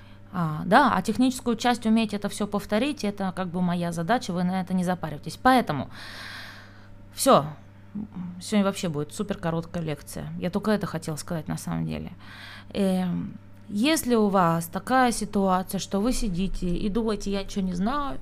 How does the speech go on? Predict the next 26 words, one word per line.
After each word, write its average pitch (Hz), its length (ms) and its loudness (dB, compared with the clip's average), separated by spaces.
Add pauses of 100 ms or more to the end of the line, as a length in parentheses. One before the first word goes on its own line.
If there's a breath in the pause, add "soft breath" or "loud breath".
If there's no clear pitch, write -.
(160)
как-то 208 300 0
вам 190 260 4 (240)
пытаетесь 208 420 2
себя 185 320 0
оценить, 220 640 2
«А 190 80 2
могу 202 260 4
ли 214 100 6
я 196 100 2
повторить 202 440 -2
это 190 140 -4
правило? 247 560 0
А 208 60 4
могу 202 300 4
ли 220 80 2
я 214 60 0
сформулировать 202 720 0
теорию 185 320 -4
Протеины?» 220 720 -2 (540 loud breath)
А 226 100 8
вот 226 160 2
все-таки, 226 440 -4
когда 208 360 2
вы, 208 100 0
то 214 120 -2
есть, 208 140 -2